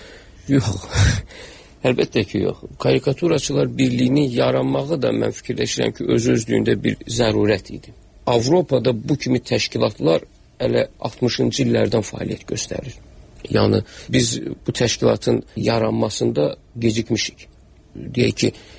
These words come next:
biz son illərdə beynəlxalq karikatura müsabiqələrinə qatılırıq. Və yaxud da ki, bir təşkilat olaraq Azərbaycan karikaturasını beynəlxalq aləmdə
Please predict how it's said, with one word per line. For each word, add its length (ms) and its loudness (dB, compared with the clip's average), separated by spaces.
biz 360 2
son 340 0
illərdə 640 0
beynəlxalq 560 0
karikatura 560 -2
müsabiqələrinə 800 0
qatılırıq. 540 -6
Və 120 0
yaxud 180 0
da 80 2
ki, 140 -2
bir 80 2
təşkilat 640 -2
olaraq 460 2
Azərbaycan 640 0
karikaturasını 760 0
beynəlxalq 640 0
aləmdə 460 0